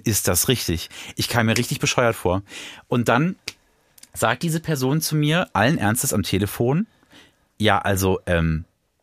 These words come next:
die, wir haben Ihren Flug storniert.“ Und ich so, „Warum?“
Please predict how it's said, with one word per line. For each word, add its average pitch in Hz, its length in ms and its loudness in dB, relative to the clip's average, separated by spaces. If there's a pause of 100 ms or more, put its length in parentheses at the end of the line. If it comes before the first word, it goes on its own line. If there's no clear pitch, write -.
(440)
die, 85 180 -6
wir 101 160 0
haben 101 220 2
Ihren 104 240 0
Flug 98 260 -2
storniert.“ 123 600 0 (680)
Und 90 100 -4
ich 82 80 -6
so, - 120 -6 (200)
„Warum?“ 80 640 0